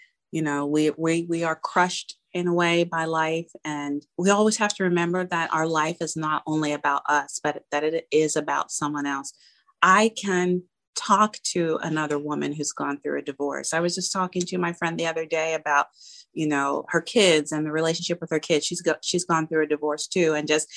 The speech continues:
was able to encourage her with some of the things that I went through.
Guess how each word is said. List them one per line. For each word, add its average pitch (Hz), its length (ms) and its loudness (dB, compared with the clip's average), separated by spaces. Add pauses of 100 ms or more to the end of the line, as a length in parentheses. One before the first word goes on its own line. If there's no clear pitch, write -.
(160)
was 208 160 6
able 208 220 2
to 202 280 -4
encourage 202 540 0
her 165 160 0
with 165 140 -2
some 190 240 0
of 185 80 -4
the 180 80 -4
things 185 360 0
that - 220 -2
I 165 120 0
went 170 360 -2
through. 151 240 -2